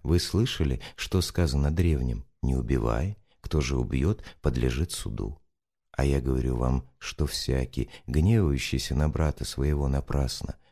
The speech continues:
подлежит суду. Вы слышали, что сказано древним: "Не прелюбодействуй". А я говорю вам,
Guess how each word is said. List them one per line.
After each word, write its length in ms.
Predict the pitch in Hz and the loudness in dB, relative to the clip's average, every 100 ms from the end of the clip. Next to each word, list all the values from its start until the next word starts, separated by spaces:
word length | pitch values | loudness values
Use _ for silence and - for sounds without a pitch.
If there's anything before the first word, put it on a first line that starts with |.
| _ | _
подлежит 560 | 76 62 60 57 65 - | 2 2 0 0 -2 -2
суду. 540 | - - - 60 71 _ _ _ _ - - | -8 -8 -6 -8 -8 _ _ _ _ -20 -2
Вы 160 | 92 | 2
слышали, 640 | 107 - 101 90 - 90 90 - | 2 4 2 2 0 -2 -4 -8
что 220 | - - | -2 2
сказано 500 | 92 - 87 82 87 | 2 4 4 6 4
древним: 640 | 85 76 82 78 76 76 80 - _ | 4 4 4 4 4 2 0 -8 _
"Не 220 | - 85 85 | 2 4 4
прелюбодействуй". 1120 | 80 76 73 78 69 78 76 - - 71 73 - _ _ | 4 2 4 4 4 4 2 -2 -6 -4 -6 -12 _ _
А 120 | - 71 | 2 4
я 220 | 76 113 | 4 4
говорю 360 | 85 69 64 | 4 4 4
вам, 220 | 62 62 | 4 2